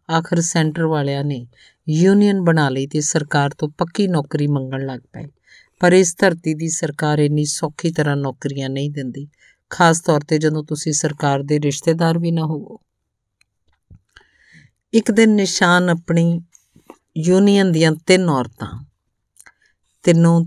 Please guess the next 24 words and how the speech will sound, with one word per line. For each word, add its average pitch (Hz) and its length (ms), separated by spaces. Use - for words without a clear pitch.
ਤੀਹ 208 180
ਤੋਂ 170 160
ਚਾਲੀ 147 340
ਵਰ੍ਹਿਆਂ 147 300
ਦੀਆਂ 147 200
ਹੋਣ 139 200
ਕਾਰਨ 135 420
ਕੁੜੀਆਂ 151 380
ਨਹੀਂ 147 200
ਔਰਤਾਂ 131 380
ਸਨ, 135 320
ਸਮੇਤ 170 580
ਸ਼ਹਿਰ 190 360
ਦੇ 180 220
ਸਿਵਲ 185 380
ਹਸਪਤਾਲ 151 540
ਅੰਦਰ 151 240
ਬਣੀ 147 520
ਪਾਣੀ 160 280
ਦੀ 160 140
ਟੈਂਕੀ 156 360
'ਤੇ 151 160
ਚੜ੍ਹ 135 260
ਗਿਆ। 143 200